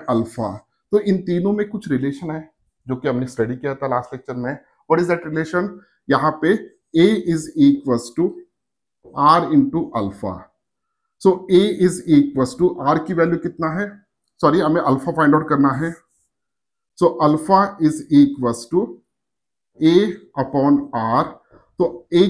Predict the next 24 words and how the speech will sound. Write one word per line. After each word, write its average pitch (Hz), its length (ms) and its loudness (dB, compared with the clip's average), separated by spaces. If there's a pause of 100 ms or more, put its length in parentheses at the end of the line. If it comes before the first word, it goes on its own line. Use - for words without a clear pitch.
की 202 60 -2
वैल्यू 170 260 2
कितना 160 360 -6
है? 180 180 -6 (420)
ज़ीरो 135 320 4
पॉइंट 143 300 0
फ़ाइव। 143 440 -2 (420)
और 147 140 2 (400)
अल्फ-, 143 380 2
अ, 123 380 2
R 156 120 -6
की 175 60 -8
वैल्यू 160 220 0
कितना 147 340 -6
है? 165 120 -4 (340)
पॉइंट 120 240 -2
फ़ाइव। 123 440 -4 (1400)
So 175 120 2 (120)
this 180 220 -2
is 185 240 -4
equals 143 500 4
to 185 100 2 (300)
one 123 180 2 (920)
radian 131 800 2